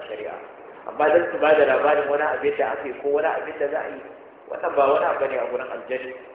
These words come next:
abu ne mai sauki. Ko faduwar gaba da rashin nutsuwa da kake yi,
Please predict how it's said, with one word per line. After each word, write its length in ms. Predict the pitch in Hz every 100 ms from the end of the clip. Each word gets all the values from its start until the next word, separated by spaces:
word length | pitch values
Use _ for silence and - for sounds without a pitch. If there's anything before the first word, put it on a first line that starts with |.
| - - -
abu 200 | 127 151
ne 120 | 143
mai 180 | - 110
sauki. 380 | - 127 127 127 - -
Ko 400 | - 165 165 160
faduwar 460 | 160 165 170 147 151
gaba 300 | 139 139 147
da 120 | 131
rashin 280 | 139 143 -
nutsuwa 360 | 117 123 139 143
da 80 | 139
kake 240 | 147 139
yi, 320 | 131 143 -